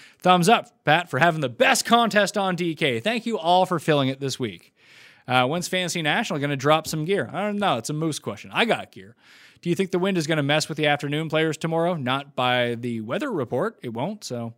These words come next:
it seemed to be good on that. Henley or Connors? Henley. Thoughts on starting with the Aussie core of Scott, Day, and Cam for D K? I don't know. Pat, you're the sexiest D F S YouTuber.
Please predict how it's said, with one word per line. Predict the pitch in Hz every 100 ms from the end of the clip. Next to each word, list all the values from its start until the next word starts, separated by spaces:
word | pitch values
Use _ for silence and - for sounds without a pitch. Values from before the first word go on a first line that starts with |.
| _ _ _ _ _ _ _ -
it |
seemed | - 139
to | 127
be | 127
good | 127
on | 123 123
that. | 170 180 - - - - -
Henley | 170 220 226
or | 220 170
Connors? | 170 180 185 196
Henley. | - - 202 170 101 - _ _ - _ -
Thoughts | 170 180
on | 180
starting | 156 170 165
with | 156
the | 151
Aussie | 135 165 151 135
core | 139
of | 123
Scott, | - 151 156
Day, | 143 151
and | 151
Cam | 147 151 147 135
for | 127
D | 113 131 120
K? | 135 107
I | 101
don't | 104 123 117 120 _ _ _ _
know. | 127 98 80 _ _ _ _ -
Pat, | 180 220
you're | 185
the | 170
sexiest | - 196 190 196 165
D | - 170
F | 160 165
S | 160 151
YouTuber. | 160 151 160 160